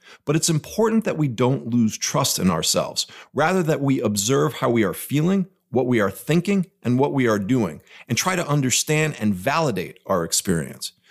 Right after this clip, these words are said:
We can then decide that some of our feelings, thoughts, or behaviors are the result of bipolar disorder or aren't healthy or functional, such as when we tell ourselves we don't need to eat when we're manic.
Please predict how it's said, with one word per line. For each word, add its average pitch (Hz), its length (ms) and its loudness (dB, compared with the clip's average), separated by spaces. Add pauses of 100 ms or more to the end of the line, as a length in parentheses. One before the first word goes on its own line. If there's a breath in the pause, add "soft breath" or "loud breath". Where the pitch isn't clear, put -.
(160 loud breath)
We 156 100 0
can 147 200 2
then 254 200 2
decide 139 500 0
that 117 120 0
some 127 220 2
of 110 100 0
our 107 120 4
feelings, 127 540 0
thoughts, 113 360 0
or 107 140 2
behaviors 107 600 0 (220 loud breath)
are 123 80 0
the 123 100 0
result 117 340 2
of 95 100 -8
bipolar 120 540 0
disorder 92 540 2 (220 loud breath)
or 127 100 4
aren't 147 360 0
healthy 117 360 0
or - 160 0
functional, - 580 -2 (240 soft breath)
such 135 220 0
as 120 120 0
when 131 180 2
we 120 100 2
tell 165 260 0
ourselves 117 640 0 (160 loud breath)
we 120 100 4
don't 123 200 0
need 117 180 2
to 110 140 -6
eat 135 280 2
when 95 200 0
we're 95 80 -2
manic. 110 500 -2